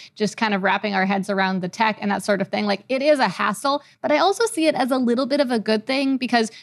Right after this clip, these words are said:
previously, while you were being lumped in with all the other clients that your email service provider had,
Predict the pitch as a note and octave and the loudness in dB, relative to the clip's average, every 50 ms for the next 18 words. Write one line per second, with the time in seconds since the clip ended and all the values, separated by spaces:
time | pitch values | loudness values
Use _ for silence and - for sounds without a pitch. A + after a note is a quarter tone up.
0 | - _ - D#4 D#4+ D4+ D#4 C#4+ - - A#3+ A3+ A#3+ A#3 A3 A3 A3 G#3+ A3+ A#3 | -20 _ -2 0 2 2 2 2 2 2 2 2 2 2 2 2 0 0 0 0
1 | A3 G#3+ A3 G#3 G3+ F#3+ G3 G#3 A3 A3+ G#3+ - - - A3+ G#3+ G#3 G#3+ G#3 G3 | 0 0 0 0 0 2 2 4 4 4 2 0 -4 -2 0 0 2 2 2 0
2 | - - - A3 A3+ G#3 A3 G#3+ - G#3+ G3 G3+ F#3 F#3 F#3+ - - - - G#3+ | 2 2 2 2 4 2 0 0 0 0 0 0 0 0 -2 -4 -8 -6 -2 -2
3 | G#3+ A3+ A3 G#3+ G#3+ G#3 G#3+ - - - G3 G#3+ G#3+ - G#3+ G3+ G3 G3 G3 G3 | 0 0 2 2 0 0 -2 -6 -6 -2 0 0 0 0 2 2 4 4 4 4
4 | G3+ - - G#3+ G#3 G3+ G3+ G3 F#3 - G#3 G3 G3+ G3+ - - - G3+ F#3 G3 | 2 0 -2 0 0 2 2 0 2 0 0 0 0 0 0 -2 -2 0 0 0
5 | F#3+ F#3+ F#3+ F#3+ F#3 F#3 F#3 F3+ - _ - - - F4+ F4 C4+ A3+ G#3 G3 G3 | 0 2 2 2 2 2 0 -2 -6 _ -10 -2 0 2 2 2 2 2 2 0
6 | G3+ | 0